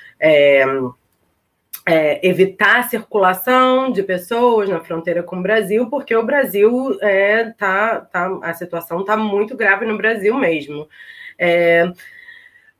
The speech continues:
como eu imagino o mundo pós-covid, tá difícil, assim, tá difícil imaginar.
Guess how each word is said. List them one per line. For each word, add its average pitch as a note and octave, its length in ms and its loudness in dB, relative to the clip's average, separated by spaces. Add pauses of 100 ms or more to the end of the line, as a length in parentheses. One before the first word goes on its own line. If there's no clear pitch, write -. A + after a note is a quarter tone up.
como D#4 280 4
eu D4+ 200 4
imagino C4 880 2
o B3+ 80 6
mundo B3 460 2
pós-covid, A#3+ 680 -4
tá B3+ 140 -2
difícil, B3+ 520 -6
assim, F#3+ 600 0
tá F#3+ 100 -4
difícil G#3+ 880 -2
imaginar. G3 960 0